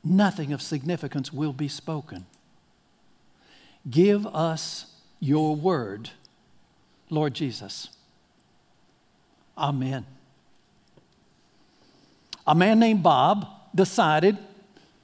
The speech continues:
that this would be the year when he would not send any Christmas cards.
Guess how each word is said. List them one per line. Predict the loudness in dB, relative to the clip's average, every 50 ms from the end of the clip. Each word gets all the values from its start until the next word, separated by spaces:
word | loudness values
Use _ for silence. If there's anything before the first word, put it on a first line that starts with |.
| _ _ _
that | -2 -2 -2 -2 2
this | 2 4 4 2 0 -2
would | -2 -2 0 2
be | 2 2
the | 4 4 2
year | 4 4 4 4 4 2 0 -4 -4 -4 -4
when | -2 0 0 0
he | 0 0 0
would | 0 0 0 0
not | -2 -2 -2 -4 -6
send | -4 -2 0 2 2 4
any | 4 4 2 2
Christmas | 0 -2 -2 -4 -2 -4 -6 -6 -6
cards. | -4 -2 -2 -2 -2 -4 -8 -14 -14 -14 -16